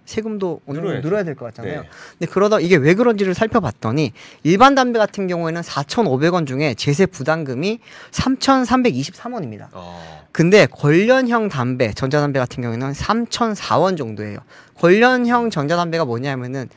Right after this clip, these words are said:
Speaker 1: 뭐 아이코스라든지 글로라든지 이런 건데
Speaker 2: 음.
Speaker 1: 제가 사진 하나 준비했는데
Speaker 2: 사진
Speaker 1: 잠깐
Speaker 2: 보면서 이야기
Speaker 1: 띄워주시겠습니까?
Speaker 2: 나누시죠. 네.
Speaker 1: 네. 보면 이제 약간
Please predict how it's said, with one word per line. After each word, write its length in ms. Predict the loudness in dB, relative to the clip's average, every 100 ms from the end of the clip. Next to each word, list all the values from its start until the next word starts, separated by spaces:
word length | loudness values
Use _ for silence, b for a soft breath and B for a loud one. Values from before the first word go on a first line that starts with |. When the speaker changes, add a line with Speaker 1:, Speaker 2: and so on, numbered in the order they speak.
| b
Speaker 1:
뭐 140 | -8 -6
아이코스라든지 1040 | -2 -2 0 -2 -2 0 0 -2 -6 -8
글로라든지 760 | -10 -4 -2 0 0 -2 -8 -8
이런 160 | -8
건데 160 | -8 -8
Speaker 2:
음. 60 |
Speaker 1:
제가 240 | -6 -4 -4 B B
사진 280 | -14 -8 -4
하나 160 | -4
준비했는데 400 | -4 -6 -4 -6
Speaker 2:
사진 160 | -6 -6
Speaker 1:
잠깐 160 | -6
Speaker 2:
보면서 240 | -2 0 0
이야기 60 |
Speaker 1:
띄워주시겠습니까? 420 | -2 -4 -6 -10 -8
Speaker 2:
나누시죠. 360 | -10 -12 -16 -16 -16
네. 200 | -14 -12
Speaker 1:
네. 120 | -12 -14 b b _ _
보면 340 | -4 0 0 0
이제 340 | 0 0 0 _ b b b -20 -12 0
약간 480 | 0 6 6 6